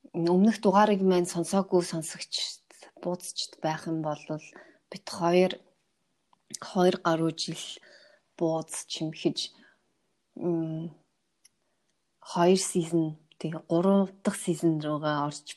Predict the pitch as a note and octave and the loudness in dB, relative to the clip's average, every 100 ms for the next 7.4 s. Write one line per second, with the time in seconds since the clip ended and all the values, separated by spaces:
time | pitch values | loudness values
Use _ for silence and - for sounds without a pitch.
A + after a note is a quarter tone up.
0 | - D#3 - - - D#3+ D#3+ D3 - _ | -6 -6 -6 -16 -10 -10 -10 -16 -20 _
1 | - _ _ _ _ _ _ - _ _ | -20 _ _ _ _ _ _ -20 _ _
2 | _ _ - D#3+ - - - E3 D3+ - | _ _ -10 -10 -10 -14 -10 -10 -8 -8
3 | E3+ D#3 D3+ E3 E3+ F#3 D#3+ - F3 - | -6 -6 -2 -2 2 2 0 -4 -10 -8
4 | C#3+ D3 - - - - - _ _ _ | -6 -6 -10 -18 -18 -20 -20 _ _ _
5 | _ _ - - D#3 D#3+ D#3+ E3+ G3+ A3+ | _ _ -10 -4 -4 -2 2 2 4 6
6 | F#3 E3+ E3 D#3 - - F#3 F3 E3 D#3+ | 6 6 4 2 -6 2 4 4 2 -2
7 | D#3+ D#3 D#3 D#3 | -2 -2 -2 -4